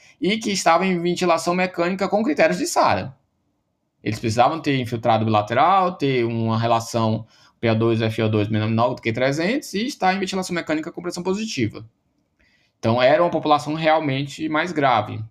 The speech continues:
A diferença entre os grupos era que o grupo controle, ele só podia ter indicado a diálise depois de passar pelas seis horas de expansão volêmica e uso de droga vasoativa, e depois desse tempo, se ele mantivesse oligúria,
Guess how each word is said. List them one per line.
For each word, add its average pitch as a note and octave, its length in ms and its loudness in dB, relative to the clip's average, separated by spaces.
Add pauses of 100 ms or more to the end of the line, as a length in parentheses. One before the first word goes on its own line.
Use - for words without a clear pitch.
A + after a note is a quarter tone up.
(360)
A C#3 120 2
diferença F3+ 420 -2
entre F3+ 160 -4
os B2 80 -2
grupos C3 680 -2
era C3+ 180 2
que C#3+ 160 -4
o D#3+ 100 2
grupo F3 600 0
controle, C3+ 920 0 (400)
ele C#3+ 360 2
só D#3 400 2
podia D#3 640 -4
ter G3 240 -2
indicado D#3 440 0
a D#3+ 40 4
diálise C#3+ 440 2
depois C#3 300 -2
de F3 60 -8
passar D3 640 0
pelas C#3+ 320 0
seis D#3 320 -2
horas C#3+ 520 0
de A#2+ 460 -2
expansão A2+ 520 -2
volêmica D#3+ 800 0
e C3 220 0
uso A#2+ 160 -2
de A#2 80 -2
droga A2+ 240 0
vasoativa, D#3+ 760 0
e F3 40 2
depois E3+ 300 -2
desse F3 200 -2
tempo, D3 240 -2
se F#3 140 -8
ele G3 200 0
mantivesse C3 640 -2
oligúria, C3+ 640 0